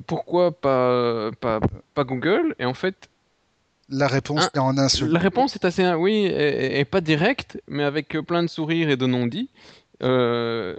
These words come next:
Speaker 2: La
Speaker 1: Google
Speaker 2: réponse,
Speaker 1: est un
Speaker 2: c'est
Speaker 1: problème de contenu, est un problème de contenu pour Sony, c'est un problème de sous, quoi.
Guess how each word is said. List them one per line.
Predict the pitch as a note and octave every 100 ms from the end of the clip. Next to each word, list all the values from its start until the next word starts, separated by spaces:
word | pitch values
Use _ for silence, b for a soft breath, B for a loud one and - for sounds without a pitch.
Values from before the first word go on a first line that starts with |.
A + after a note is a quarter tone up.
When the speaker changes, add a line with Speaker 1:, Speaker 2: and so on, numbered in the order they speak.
| - - - G1+ - -
Speaker 2:
La | C#3+ C#3
Speaker 1:
Google | C3 F3+ A3+
Speaker 2:
réponse, | G#3+
Speaker 1:
est | D#3+ F3
un | D#3
Speaker 2:
c'est | D3+
Speaker 1:
problème | D#3+ F3+ F#3+ F3
de |
contenu, | D#3+ D#3+ D3+ E3+ D#3 C3
est | C#3+ D#3+
un |
problème | C#3+ E3 D#3+
de | D#3
contenu | - D#3 - G#3+
pour | G#3+ F3+
Sony, | - E3+ G#3
c'est | -
un |
problème | F3 G3 G3+
de | D#3
sous, | - G#3
quoi. | - A#2+